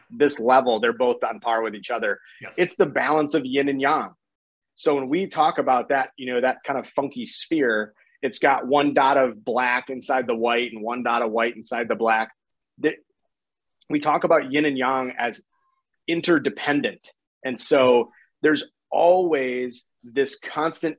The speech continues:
Speaker 1: ebb and flow, and it's all relative. So, you know, the back of my hand is, is yang compared to the front of my hand, but, you know, it's also very yin compared to my shoulder or my neck.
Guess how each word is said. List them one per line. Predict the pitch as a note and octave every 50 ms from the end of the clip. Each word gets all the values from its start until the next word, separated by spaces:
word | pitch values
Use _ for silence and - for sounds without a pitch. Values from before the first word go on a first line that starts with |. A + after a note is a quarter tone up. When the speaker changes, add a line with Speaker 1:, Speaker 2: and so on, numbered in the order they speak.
| _ -
Speaker 1:
ebb | C3+ C3+ C3+ C#3
and | C3+ B2+ A2+
flow, | - - - C#3 C3 A#2+ G#2 -
and | - D3+ F3
it's | F3 -
all | G#3 G3 G#3 F#3+
relative. | D#3+ E3+ F3 G3+ G#3 G3 D3+ - - F#2+ - - _ _ _ _ _ _ _ _ _ _
So, | - - - D3 C#3 C#3 C3+ C3
you | C3 C3+ C#3
know, | C#3+ C#3+ C#3+
the | C3+ C3
back | - D3 C#3+ D#3+ - -
of | E3
my | D3+ C#3+ C3
hand | - D3+ D#3+ D#3+ D#3+ D3 C3
is, | C3 B2+ A#2 A2+ - - - _
is | - C#3 C3 A#2 G#2+ G#2 G#2 A#2+
yang | A#2+ C3 C3 C#3+ D#3 D3 B2+ A#2 A#2 A#2 B2+ - - _ _ _ _ -
compared | - D#3 C#3 - - - D3 C#3+ C#3 C#3
to | - C3+
the | E3+ D#3+
front | - - F#3+ G#3 A3+ F#3
of | C3+ A#2+
my | B2+ A#2 A#2 G#2+
hand, | G#2 A#2 A2+ A2 A2 A2 A2 A#2 B2 - _ _ _ _ _ _
but, | - A#2+ C3 D3 C#3+ C#3 - - - _ _ _ _ _
you | C#3+ C#3+
know, | C#3+ C3+ C3 C3+ -
it's | D#3+ D3+ -
also | - - D#3+ E3 F3 - - F3 D#3+ C3+
very | C3 D#3 D3+ D3 C#3+ C3
yin | B2 B2 C3 E3 F#3 F3+ D#3 C#3 B2+ C3 C3+ C3+ C3
compared | - D3 C#3 - - C#3+ C#3 C#3+ C#3 C3
to | - - D3 C#3+ C#3
my | C3+ B2+ B2+
shoulder | B2 - - D3+ D3 D3 C#3+ C#3+ C3+
or | B2 C3
my | B2+ B2+ C3 B2+
neck. | B2 C3 D3+ D3 -